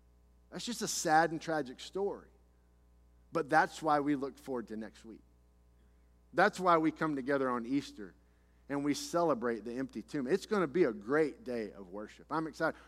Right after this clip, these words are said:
Our, our choir is gonna be sharing this story in music next week. That's gonna be fantastic.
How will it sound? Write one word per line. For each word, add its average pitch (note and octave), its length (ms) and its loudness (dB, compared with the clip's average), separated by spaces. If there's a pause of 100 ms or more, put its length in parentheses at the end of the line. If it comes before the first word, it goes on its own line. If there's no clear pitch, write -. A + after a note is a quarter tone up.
Our, E3 220 4 (180)
our F#3 140 6
choir F#3 380 6
is C3+ 100 0
gonna D3+ 160 0
be C#3+ 120 2
sharing D#3 400 0
this C#3+ 120 -4
story D3 400 -2 (320)
in C#3 200 -2 (200)
music C3+ 460 -2
next A2+ 280 -14
week. G#2 200 -10 (100)
That's C3+ 160 -6
gonna D#3 120 -4
be C3+ 120 -2
fantastic. B2+ 720 -8